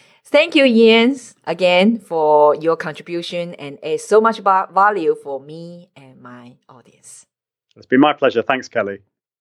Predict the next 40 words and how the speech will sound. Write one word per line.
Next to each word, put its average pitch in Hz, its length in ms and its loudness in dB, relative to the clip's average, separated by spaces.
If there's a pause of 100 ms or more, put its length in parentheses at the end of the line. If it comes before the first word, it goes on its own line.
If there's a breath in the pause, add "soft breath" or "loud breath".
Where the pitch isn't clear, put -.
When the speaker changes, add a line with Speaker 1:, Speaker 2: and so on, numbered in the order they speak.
(140)
Speaker 1:
Thank 147 280 -20
you. 135 380 -20 (1080)
If 226 160 -4
you 339 120 0
are 320 60 2
listening 254 440 0
to 226 140 0
this 220 260 -4
podcast, - 800 -4
you 185 160 0
know 202 160 4
you 190 200 2
have 175 260 -4
so 220 340 0
many 214 260 0
professional 190 600 -2
skills 196 640 0
and 175 220 -2
expertise, 160 800 -4 (420 loud breath)
but 185 140 0
you 214 120 0
feel 302 300 -2
a 208 120 0
bit 208 180 -2
challenged 196 800 -2 (100)
to 220 160 -4
transfer 208 560 -4
it 190 200 0
to 202 120 -6
your 170 220 -2
online 175 340 -2
business. - 560 -6 (420)
If 202 160 2
so, 196 540 2
you 190 200 -2
are 165 60 2
in 165 100 -6
the 156 100 0
right 175 260 0
place. 160 480 -4